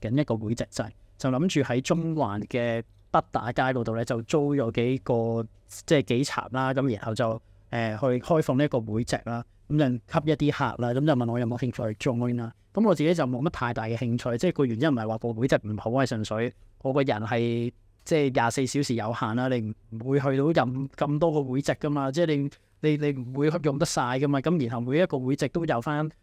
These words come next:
佢基本嘅入場費。噉譬如好似即係嗰個，呃，中環嘅會籍為例啦，噉中環嘅會籍呢，就大致上你 upfront 都係要畀幾萬蚊嘅，又係好似有另一個 tier 呢，就要畀到十萬蚊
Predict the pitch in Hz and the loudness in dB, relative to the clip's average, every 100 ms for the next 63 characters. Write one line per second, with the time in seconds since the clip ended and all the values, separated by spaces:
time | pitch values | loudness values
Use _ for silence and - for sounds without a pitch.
0 | _ - 135 127 131 170 160 143 123 110 | _ -4 0 0 0 2 2 0 -2 -4
1 | - 110 - 120 101 - - - 269 - | -6 -10 -6 -6 -6 -14 -8 0 0 2
2 | 165 131 156 - 143 131 131 - 143 127 | 0 2 -2 -2 0 0 0 0 2 2
3 | 120 139 156 139 127 123 123 123 113 110 | 0 -2 0 2 2 0 -4 -4 -4 -4
4 | 113 175 175 156 90 117 104 143 147 120 | -2 0 2 0 0 -2 0 0 0 -2
5 | 104 113 113 120 131 139 156 220 220 120 | -2 -2 -2 -2 0 0 2 2 2 0
6 | 123 117 160 139 135 185 _ _ - 147 | -2 0 0 0 -2 -4 _ _ -2 0
7 | 135 135 151 151 139 127 139 - - 165 | 0 0 -2 -2 -2 -4 -2 -4 0 2
8 | 165 139 110 120 135 123 131 107 120 120 | 2 0 -2 -4 -2 -2 -2 -2 -4 -4
9 | 107 - 147 131 131 135 208 170 135 135 | -6 -10 -6 -4 -2 0 0 2 2 2
10 | 139 175 135 - 170 120 127 135 120 131 | 2 2 0 0 0 0 0 0 0 0
11 | 139 120 - 107 104 123 | 0 -2 -6 -4 -2 -2